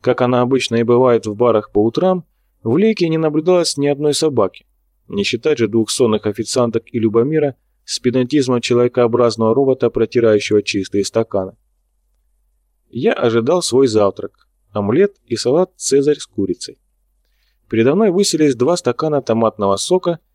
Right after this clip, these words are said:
и застенчиво потела пятидесятиграммовая рюмашка водки.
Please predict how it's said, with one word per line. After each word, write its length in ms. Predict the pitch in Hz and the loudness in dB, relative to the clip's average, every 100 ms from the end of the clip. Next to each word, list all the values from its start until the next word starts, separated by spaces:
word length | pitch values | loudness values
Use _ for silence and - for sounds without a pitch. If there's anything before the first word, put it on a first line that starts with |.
| _ _ | _ _
и 60 | 120 | -2
застенчиво 580 | 147 - 226 208 170 160 | -2 0 -2 0 -2 0
потела 440 | 143 143 190 170 | -2 0 0 0
пятидесятиграммовая 1120 | - 135 170 160 147 139 120 117 147 151 135 | -4 -10 -6 -8 -4 -4 -2 -2 0 0 2
рюмашка 500 | 117 104 98 - 113 | 2 2 -2 -2 -2
водки. 440 | 101 92 _ - | 0 -2 _ -20